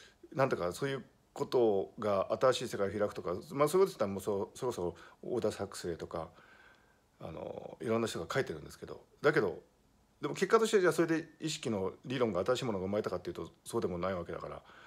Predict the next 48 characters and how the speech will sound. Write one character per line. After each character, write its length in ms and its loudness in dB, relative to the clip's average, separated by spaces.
僕 100 8
は 60 12
あ 40 12
く 120 6
ま 100 6
で 60 6
も 100 0
論 200 4
理 100 -2
で 220 -4
物 160 -4
事 160 -6
を 20 -6
考 160 -8
え 60 -4
て 80 -8
い 40 -14
き 20 -12
た 80 -8
い 20 -8
と 80 -12
思 80 -6
っ 40 -8
て 120 -10
る 80 -10
ん 80 -14
で、 160 -12
で 60 12
も 100 6
そ 80 8
れ 60 10
は 40 6
人 140 2
に 80 6
よ 60 6
っ 20 -8
て 80 -2
価 100 -6
値 80 -4
観 120 6
が 120 0
違 60 0
う 140 4
ん 60 -2
で 100 -10
ね。 120 -18
あ 60 -14
の、 100 -10